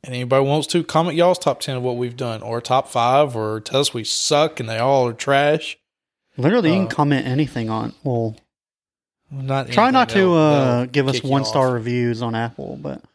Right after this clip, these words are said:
Speaker 2: uh, on YouTube, literally can't comment anything.
Speaker 1: Yeah.
Speaker 2: 'Cause that just helps the algorithm. Um, uh, so today we're talking about Seven Secrets.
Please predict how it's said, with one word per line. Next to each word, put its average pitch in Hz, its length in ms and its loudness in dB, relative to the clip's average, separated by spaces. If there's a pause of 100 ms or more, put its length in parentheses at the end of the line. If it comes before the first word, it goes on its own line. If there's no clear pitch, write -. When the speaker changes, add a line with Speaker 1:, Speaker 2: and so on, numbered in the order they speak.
(380)
Speaker 2:
uh, 127 180 0
on 139 140 2
YouTube, 175 380 2
literally 135 320 2
can't 139 260 -6
comment 131 380 -2
anything. 120 580 -6
Speaker 1:
Yeah. - 180 -10 (220)
Speaker 2:
'Cause 113 120 -6
that 143 220 4
just 117 160 -2
helps 120 240 -2
the - 80 -6
algorithm. - 460 -8 (260)
Um, 120 640 0 (1900)
uh, 190 800 2
so 175 640 2 (520)
today 165 420 4 (960)
we're 180 240 -10
talking 147 200 0
about 143 180 2
Seven 165 320 0
Secrets. - 580 -2